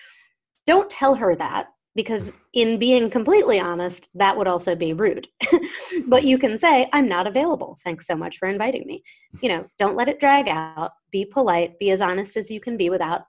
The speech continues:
offending somebody. And more often than not, and I talk about this at length in the book, people will just accept your decision at face value, walk away, and continue living their lives. So much of the guilt that we feel about saying no is in our own heads.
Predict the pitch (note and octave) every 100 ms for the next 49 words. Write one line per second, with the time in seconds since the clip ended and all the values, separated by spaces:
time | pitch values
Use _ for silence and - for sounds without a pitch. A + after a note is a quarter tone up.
0 | - A#3+ F#3+ E3 E3 E3+ D#3+ E3 F#3+ -
1 | _ _ _ G#3+ G#3 G#3+ C4 C#4+ A#3 A#3+
2 | G#3 F3 E3 A3+ B3 E3+ E3+ F3+ E3 E3
3 | F#3+ G#3 F#3+ E3 E3 E3 - - F3 F3+
4 | F3+ F3 E3+ E3 E3+ E4 G#3 _ _ _
5 | _ _ C#4+ C#4 A#4+ G#4 C4+ C4+ C4+ C#4+
6 | - B3+ B3 A#3 F#3+ F#3+ G#3+ G3 E3+ -
7 | F3+ F3+ F#3 G#3+ F#3 E3 E3 F#3+ F3+ F3+
8 | F3+ E3+ E3 E3+ - F3 F3+ F3 F3+ F3
9 | E3 E3 E3 F#3 D#3 - - _ _ _
10 | _ - - C4 D#4 C4+ A3 - F#3+ F#3
11 | E3+ D#3 F3 A3+ - F#3 F#3 F3 - E3+
12 | G#3 A#3 F3+ E3+ - - F3+ F3 D#3+ F3
13 | - G3 F#3+ F3+ E3+ - F3 F3 F3+ -
14 | _